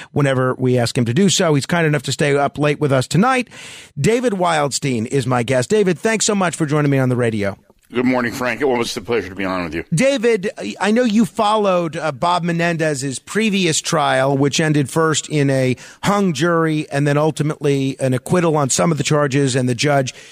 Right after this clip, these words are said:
Speaker 1: uh, or the, uh, Justice Department choosing not to retry the remaining charges. I'm sure you probably even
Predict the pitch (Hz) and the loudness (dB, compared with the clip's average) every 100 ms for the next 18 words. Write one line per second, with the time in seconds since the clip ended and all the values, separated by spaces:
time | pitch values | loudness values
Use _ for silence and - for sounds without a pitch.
0 | - - - 156 139 - 147 143 139 127 | -18 -6 -2 0 0 0 0 0 0 0
1 | 151 156 147 - 156 139 131 - 165 143 | 0 -2 -2 -4 -2 -2 -2 0 0 2
2 | 143 143 147 139 135 - 143 139 131 135 | 0 0 0 0 0 0 0 0 0 2
3 | 165 185 165 - 143 127 135 - - - | 2 2 2 0 0 0 -2 -4 -10 -4
4 | 160 - 208 143 156 196 196 165 160 175 | -2 2 2 2 2 0 0 0 0 0
5 | 175 156 151 | 0 2 0